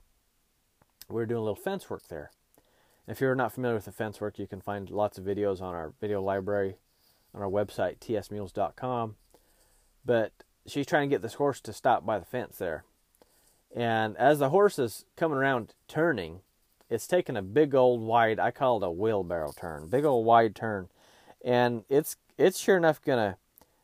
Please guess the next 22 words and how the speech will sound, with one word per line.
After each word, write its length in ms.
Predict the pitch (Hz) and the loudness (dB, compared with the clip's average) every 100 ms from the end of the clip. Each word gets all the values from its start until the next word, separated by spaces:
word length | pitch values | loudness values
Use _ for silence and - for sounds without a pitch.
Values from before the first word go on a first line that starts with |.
| _ | _
it's 160 | 151 160 | -2 2
sure 180 | 214 190 | 2 4
enough 220 | 165 - | 2 2
gonna 220 | 135 113 | -2 2
run 200 | 117 113 | 2 0
her 200 | 113 101 | -2 2
over, 340 | 107 98 85 78 | 2 2 -2 -4
okay? 300 | - 92 92 | -6 -6 -2
That's, 440 | 107 - - - _ | -2 -4 -16 -20 _
that's 240 | 110 113 120 | -4 -4 -4
no 180 | 110 98 | -6 0
doubt. 300 | 101 85 90 | 0 0 -2
It's 140 | - | -6
gonna 200 | 127 107 | -8 -4
run 200 | 104 95 | -6 -6
her 180 | 98 90 | -6 -6
over. 320 | 90 - - _ _ _ _ _ _ _ _ - | -6 -8 -18 _ _ _ _ _ _ _ _ -10
Um, 460 | 110 104 98 92 82 _ _ _ _ _ _ _ _ _ _ _ _ _ - | 0 2 2 -2 -8 _ _ _ _ _ _ _ _ _ _ _ _ _ -10
and 160 | 127 135 | -4 -4
it, 120 | 113 - | -4 -6
and 160 | 120 | -8
it, 80 | 104 | -8